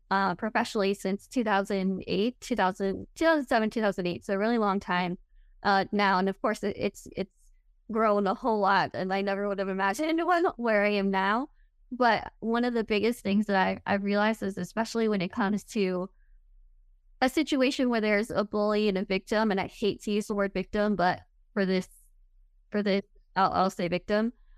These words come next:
Um, but it's so easy for us to go to the bully and scold them right away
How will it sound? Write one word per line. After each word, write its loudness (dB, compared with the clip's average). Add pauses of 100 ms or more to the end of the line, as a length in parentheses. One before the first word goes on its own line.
(140)
Um, 0 (680)
but 4
it's 0
so 2
easy 0
for 0
us 0
to -4
go 2
to -2
the -2
bully 0
and -2
scold -4
them 0
right 0
away 0